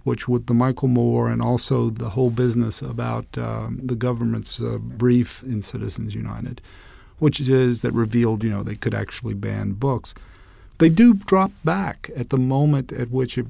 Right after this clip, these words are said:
they seem to be going too far, that there's this embarrassment that, oh, yeah, well, the law does actually permit banning books or banning movies. They do drop back, but as Steve said, it's an unprincipled, and it's for now,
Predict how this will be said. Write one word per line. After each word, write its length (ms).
they 140
seem 320
to 80
be 120
going 360
too 180
far, 440
that 160
there's 180
this 180
embarrassment 800
that, 180
oh, 220
yeah, 200
well, 240
the 100
law 260
does 240
actually 420
permit 420
banning 320
books 340
or 80
banning 520
movies. 520
They 180
do 280
drop 420
back, 300
but 120
as 140
Steve 320
said, 320
it's 200
an 80
unprincipled, 1040
and 300
it's 240
for 280
now, 520